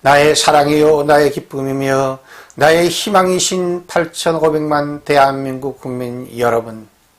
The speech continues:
여러분을 진심으로 사랑합니다.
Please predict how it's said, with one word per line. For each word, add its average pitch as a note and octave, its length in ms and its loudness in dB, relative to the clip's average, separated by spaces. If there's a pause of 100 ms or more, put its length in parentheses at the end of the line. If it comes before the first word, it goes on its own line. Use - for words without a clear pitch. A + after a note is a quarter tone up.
(800)
여러분을 A#2+ 600 2
진심으로 G3 1120 0 (240)
사랑합니다. G#2 920 -6